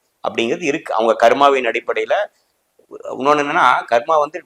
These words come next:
டிஃப்ரெண்ட் டைமென்ஷன்ஸ்ல வேலை செய்யணும். டைமென்ஷன் என்ன? ஒண்ணு வந்து ஹெல்த், உடல், உடல்நிலை, ஆஹ், இன்னொன்னு வந்து உறவு, இன்னொன்னு வந்து பணம், காசு, செல்வம். இது எல்லாமே ஒரு ஒரு டைமென்ஷன்ஸுங்க.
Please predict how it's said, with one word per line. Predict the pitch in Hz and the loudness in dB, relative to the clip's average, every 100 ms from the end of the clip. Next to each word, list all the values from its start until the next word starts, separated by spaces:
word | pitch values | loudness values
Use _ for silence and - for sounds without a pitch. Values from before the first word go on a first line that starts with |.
| 110 | _
டிஃப்ரெண்ட் | 123 185 165 127 | -6 -4 -2 2
டைமென்ஷன்ஸ்ல | 123 175 175 - 160 127 | 2 2 -6 -8 -12 -4
வேலை | 98 95 90 | 0 2 0
செய்யணும். | 85 78 101 | -8 -10 2
டைமென்ஷன் | 120 127 127 127 | 2 2 -6 -4
என்ன? | 117 110 | -4 -2
ஒண்ணு | 104 113 113 | -4 -4 -4
வந்து | 113 120 | -4 -2
ஹெல்த், | 110 113 - 101 _ _ | -2 -2 -6 -16 _ _
உடல், | 104 101 98 - - _ _ _ | -2 0 0 -4 -18 _ _ _
உடல்நிலை, | - 107 101 92 87 _ _ _ _ _ | 0 2 2 0 -2 _ _ _ _ _
ஆஹ், | - 95 95 95 95 95 | -2 2 4 4 4 2
இன்னொன்னு | 131 160 156 | 4 6 6
வந்து | 131 127 165 151 120 104 98 | 4 0 2 4 4 2 0
உறவு, | 123 147 123 - _ _ _ - | 8 8 8 0 _ _ _ -4
இன்னொன்னு | 147 165 156 | 4 6 6
வந்து | 127 123 170 123 101 98 92 - _ _ | 4 2 0 2 2 0 -4 -8 _ _
பணம், | 123 131 135 | 4 4 2
காசு, | - 107 98 101 - _ _ _ _ | 4 4 4 -6 -12 _ _ _ _
செல்வம். | - 113 110 107 107 | 0 0 2 0 -2
இது | 120 127 | 0 4
எல்லாமே | 135 165 175 190 | 6 8 6 6
ஒரு | 185 143 156 | -2 -2 -2
ஒரு | 151 113 | -4 0
டைமென்ஷன்ஸுங்க. | 120 147 151 - 120 - 92 | 0 2 -4 -6 -12 -12 -16